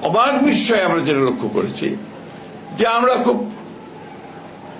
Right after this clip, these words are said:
একেবারে অত্যন্ত পরিষ্কারভাবে আমরা কিন্তু যে বিষয়গুলোর সঙ্গে আমরা একমত ছিলাম না, আমরা সেখানে note of dissent দিয়েছিলাম। কিন্তু সেই note of dissent-গুলো লিপিবদ্ধ করার একটা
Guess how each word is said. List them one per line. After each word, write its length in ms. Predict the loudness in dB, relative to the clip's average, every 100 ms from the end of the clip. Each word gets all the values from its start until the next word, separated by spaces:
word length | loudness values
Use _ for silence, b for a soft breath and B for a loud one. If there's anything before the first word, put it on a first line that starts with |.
| -8 -4
একেবারে 600 | -2 2 4 4 4 2
অত্যন্ত 320 | 2 2 2 2
পরিষ্কারভাবে 720 | 2 2 2 2 2 2 2 0 -4 -12 -16 -18 -18 -18 -18 -18 -6
আমরা 280 | 0 2 2
কিন্তু 280 | 2 0 2
যে 140 | 2
বিষয়গুলোর 500 | 2 2 2 4 2
সঙ্গে 260 | 2 0 0
আমরা 200 | 2 0
একমত 240 | 0 -2 0
ছিলাম 260 | 2 2 2
না, 240 | 0 -2 -8 B B B
আমরা 240 | 0 0
সেখানে 300 | 0 0 0
note 340 | 2 2 2 0
of 200 | 0 0
dissent 220 | 2 0
দিয়েছিলাম। 520 | 0 0 -2 -6 -8 -12 -16 -18 -18 -18 -18 -12 -4
কিন্তু 160 | 0
সেই 260 | 4 4 4
note 200 | 2 4
of 120 | 4 4
dissent-গুলো 600 | 4 4 4 4 4 0 -8 -6
লিপিবদ্ধ 480 | -2 2 4 4 4
করার 360 | 2 4 4 2
একটা 380 | 2 2 0